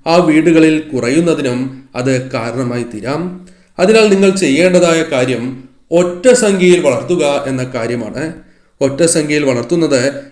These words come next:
ഏറ്റവും ശുഭകരമാണ്. ഇരട്ട സംഖ്യയിൽ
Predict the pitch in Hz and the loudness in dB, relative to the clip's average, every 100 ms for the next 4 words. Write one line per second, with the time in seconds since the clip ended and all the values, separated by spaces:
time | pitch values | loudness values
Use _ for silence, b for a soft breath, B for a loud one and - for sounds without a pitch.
0 | - 135 139 139 - 160 151 147 - 131 | -2 0 0 -2 0 2 2 -2 -6 -4
1 | 123 143 135 120 107 151 185 185 B B | -2 0 0 -2 -4 -4 -4 -8 B B
2 | B - 214 233 233 262 254 220 214 220 | B 2 4 4 4 4 4 4 4 4